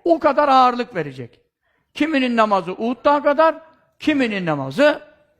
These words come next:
ne bileyim, elma çekirdeği. Kimininki aleyhine.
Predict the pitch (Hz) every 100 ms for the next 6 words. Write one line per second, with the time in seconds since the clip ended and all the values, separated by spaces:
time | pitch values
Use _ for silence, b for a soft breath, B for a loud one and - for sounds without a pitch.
0 | _ 277 294 220 151 123 - _ _ -
1 | 185 190 185 165 139 131 131 120 110 _
2 | _ - _ _ _ _ _ _ _ b
3 | b - 277 254 196 185 269 294 269 -
4 | 214 233 233 226 151